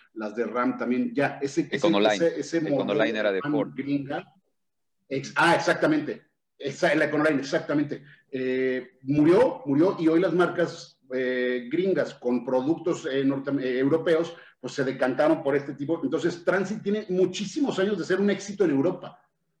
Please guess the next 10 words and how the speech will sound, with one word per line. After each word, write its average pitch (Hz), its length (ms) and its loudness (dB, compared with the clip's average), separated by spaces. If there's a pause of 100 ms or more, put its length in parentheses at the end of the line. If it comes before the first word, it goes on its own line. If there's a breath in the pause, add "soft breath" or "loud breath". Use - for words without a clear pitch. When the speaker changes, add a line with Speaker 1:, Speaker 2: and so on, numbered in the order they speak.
(100)
Speaker 1:
de 113 120 -14
ser 143 140 0
un 196 60 4
Speaker 2:
Sí. 190 60 2
Speaker 1:
gran 185 280 4
éxito 175 260 -4
en 147 60 0
Europa, 143 500 -2 (140)
y, 202 440 -6
eh, 131 480 -2